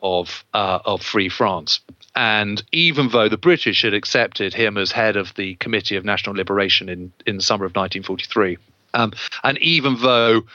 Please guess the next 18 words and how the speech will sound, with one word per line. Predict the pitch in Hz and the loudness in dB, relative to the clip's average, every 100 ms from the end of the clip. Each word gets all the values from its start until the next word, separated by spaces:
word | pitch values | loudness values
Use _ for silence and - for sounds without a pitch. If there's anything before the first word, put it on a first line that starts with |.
| - - | -18 -2
de | 156 | 0
Gaulle | - 143 131 117 | 4 6 6 6
was, | 143 135 - | 4 4 2
by | 123 117 | 2 2
nineteen | 117 117 113 110 | 2 0 -2 -2
forty-four, | 120 107 - 117 104 | -2 -2 2 2 2
clearly | - - 156 156 131 113 | -2 2 4 6 4 0
the | 107 | -2
figurehead | - 120 110 107 101 | -2 0 0 0 0
of, | 98 87 - | 0 -4 -2
uh, | 113 107 | -2 0
uh, | 113 107 113 | 0 0 0
unifying | 120 127 113 110 101 | 0 0 2 2 2
factor | 98 127 117 - 104 | 0 -2 -2 -2 -4
behind, | 92 90 104 98 101 98 - - | -2 -2 0 2 0 -2 -8 -2
um, | 120 104 | 0 0
French | 92 - 110 - | -2 -2 -2 -2
resistance, | 107 135 135 110 90 - - | 0 2 2 -2 -4 -4 -6